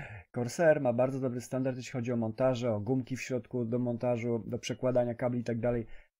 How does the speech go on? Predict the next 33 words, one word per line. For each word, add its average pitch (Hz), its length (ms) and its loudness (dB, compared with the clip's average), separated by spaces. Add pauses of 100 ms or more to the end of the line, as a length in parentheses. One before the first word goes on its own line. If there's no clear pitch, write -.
(160)
Zobaczcie, 135 500 0
ile 139 300 2
innych 135 420 -2
producentów 113 880 -4 (220)
ma 120 320 0
takie 127 260 -2
rozwiązania, 107 580 -2 (120)
gdzie 104 200 -6
ma... 107 240 -4 (220)
Niektórzy 170 300 0
już 143 160 0
mają, 143 380 4 (540)
poszli 143 380 2
do 110 100 -2
przodu, 123 380 -2 (220)
zaginają 123 800 2 (100)
krawędzie, 139 420 4
żeby 131 240 2
nie 135 100 4
ciąć 127 220 -2
palców 127 460 2
sobie 113 280 0
<laughs> - 40 2
i - 40 0
tak 113 220 4
dalej. 107 280 0 (920)
Ale 120 600 6 (140)
to 143 100 -2
też 170 280 0
nie 147 180 0
jest - 340 0 (220)
moje 123 240 2
widzimisię. 104 580 -4